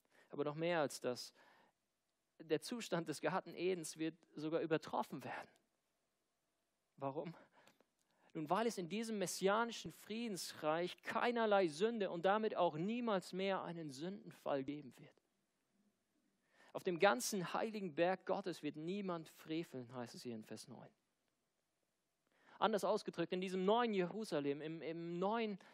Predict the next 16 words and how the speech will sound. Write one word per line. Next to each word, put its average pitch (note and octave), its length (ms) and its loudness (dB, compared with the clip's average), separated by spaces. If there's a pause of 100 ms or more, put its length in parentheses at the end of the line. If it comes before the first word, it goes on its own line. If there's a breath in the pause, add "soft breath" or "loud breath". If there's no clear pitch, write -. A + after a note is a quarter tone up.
(300 loud breath)
äh, D#3 480 4 (680)
Zion, A#3 520 4
der D#3 160 6
Stadt - 440 4
Gottes, G#3+ 440 4
da E3 220 2
hat - 140 4
der A3+ 160 6
Teufel E3+ 720 2 (960 soft breath)
und F3+ 160 0
da F#3+ 80 10
haben G#3 200 10
all A3+ 200 12
seine G3 240 6
gottlosen F3 580 2
Anhänger D3 580 -2